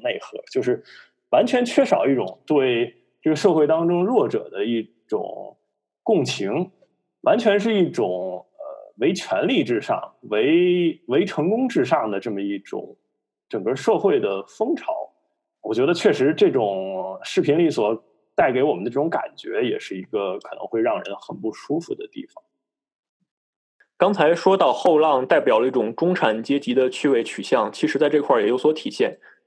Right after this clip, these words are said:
Speaker 2: 一方面，后浪这个宣传片，它是期待它的受众不要去关注社会上那些不好的现象，或者说进而不要去关注那些处于不利地位的弱势群体的。另外一方面呢，后浪同时又在告诉你说，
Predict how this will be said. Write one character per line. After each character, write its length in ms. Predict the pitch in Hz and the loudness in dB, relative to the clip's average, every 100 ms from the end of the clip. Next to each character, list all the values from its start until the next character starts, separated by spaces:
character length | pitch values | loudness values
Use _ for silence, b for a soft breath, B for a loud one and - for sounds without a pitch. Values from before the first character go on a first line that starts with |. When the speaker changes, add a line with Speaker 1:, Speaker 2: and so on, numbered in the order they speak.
| _ | _
Speaker 2:
一 100 | 196 | -2
方 180 | 196 220 | 2 2
面， 180 | 196 139 | 4 2
后 200 | 135 196 | 4 4
浪 180 | 170 156 | 4 4
这 60 | |
个 100 | 131 | 2
宣 140 | - 151 | 2 2
传 120 | 143 | 0
片， 220 | 165 165 | 0 0
它 160 | - 170 | 0 0
是 140 | 131 | -2
期 180 | - 196 | -2 0
待 160 | 180 - | 2 2
它 80 | |
的 140 | 156 127 | 2 2
受 180 | - 139 | 2 2
众 240 | 139 110 | 2 0
不 60 | 120 | 2
要 160 | 170 | 2
去 160 | 175 123 | 0 -2
关 260 | 107 131 | 2 2
注 220 | 143 127 107 | 2 0 0
社 180 | - | 0
会 120 | 131 117 | 2 2
上 100 | 117 | 0
那 80 | |
些 160 | 113 139 | 0 0
不 140 | 139 | 0
好 180 | 156 - | 0 0
的 80 | - | -2
现 220 | - - | -4 -4
象， 160 | - 110 | -2 -4
或 160 | - 151 | 0 2
者 60 | |
说 320 | 104 135 139 143 B B | 2 2 2 0 B B
进 160 | - 135 | 2 4
而 180 | 143 | 4
不 60 | 147 | 4
要 100 | 147 | 2
去 120 | 139 | 2
关 160 | 131 151 | 0 2
注 100 | 143 | 2
那 100 | 131 | 0
些 220 | - 131 | 2 0
处 180 | 135 117 | 0 -4
于 120 | 117 | -4
不 160 | 123 - | -2 -2
利 120 | 156 | 0
地 120 | 143 | 2
位 100 | 131 | 2
的 80 | 117 | 2
弱 160 | 127 | 0
势 140 | 127 113 | -2 -4
群 180 | - 127 | -6 -8
体 160 | - | -8
的。 140 | - - B B B | -12 -16 B B B
另 140 | 220 220 | 2 4
外 80 | |
一 60 | 185 | 4
方 160 | 185 196 | 4 4
面 120 | 180 | 4
呢， 80 | 139 | 2
后 220 | - 180 | 4 4
浪 140 | 160 | 4
同 180 | - 202 | 2 0
时 140 | 190 | 2
又 80 | 160 | 4
在 120 | 156 | 4
告 200 | 156 175 | 4 2
诉 100 | 139 | 2
你 240 | 113 110 - _ _ | -2 -4 -8 _ _
说， 280 | - 156 | 2 2